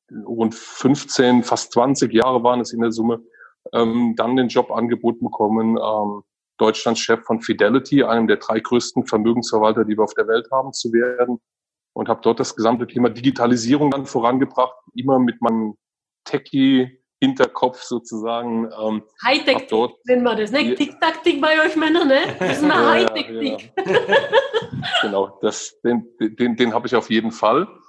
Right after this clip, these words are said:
Speaker 1: Und, ähm, hab aber immer so die Nähe zum Kunden behalten. Also ich war immer verantwortlich für die Privatkunden, für die, für die Kunden, die viel oder auch wenig Geld hatten, aber mir immer überlegen müssen,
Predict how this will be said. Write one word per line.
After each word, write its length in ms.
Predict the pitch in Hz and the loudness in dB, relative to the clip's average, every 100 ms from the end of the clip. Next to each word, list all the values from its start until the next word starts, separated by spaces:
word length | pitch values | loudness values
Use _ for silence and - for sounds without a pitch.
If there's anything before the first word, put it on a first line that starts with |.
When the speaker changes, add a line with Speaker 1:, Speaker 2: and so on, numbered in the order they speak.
| _ - - | _ -12 -2
Speaker 1:
Und, 380 | 131 135 131 120 | 2 2 -2 2
ähm, 440 | 120 120 117 113 | 2 2 -2 -2
hab 120 | 143 | 0
aber 140 | 170 139 | 2 2
immer 180 | 160 165 | 0 -2
so 120 | 147 | 0
die 120 | 139 | 0
Nähe 260 | 127 151 160 | 2 2 -2
zum 220 | - 143 | -4 -6
Kunden 420 | - 143 135 104 | -2 0 2 0
behalten. 360 | 95 98 95 104 | -4 -6 -6 -10
Also 200 | 104 120 | -10 0
ich 40 | |
war 180 | 127 131 | 0 0
immer 180 | 165 175 | -2 -2
verantwortlich 640 | 160 127 143 156 147 - | 0 -2 -2 -4 -4 -4
für 120 | 147 | -2
die 180 | 131 127 | 0 0
Privatkunden, 760 | - 107 107 143 - 151 151 139 | -2 0 2 0 0 0 0 -2
für 180 | - 127 | -2 2
die, 260 | 127 120 - - - _ | 4 2 0 -20 -20 _
für 100 | - | -2
die 120 | 123 - | -2 0
Kunden, 460 | - 156 156 147 | -2 0 0 0
die 340 | 120 123 123 113 - | 2 4 4 4 0
viel 320 | - 185 196 | -2 2 4
oder 180 | 151 123 | 4 2
auch 120 | 107 113 | 2 2
wenig 240 | 165 165 | 0 2
Geld 260 | 143 139 135 | 0 0 0
hatten, 240 | 135 143 | -4 -2
aber 160 | 120 117 | 0 0
mir 200 | 123 139 | 0 0
immer 180 | 165 | 0
überlegen 440 | 151 139 131 139 135 | 0 2 2 2 2
müssen, 380 | 131 139 131 | -2 -4 -8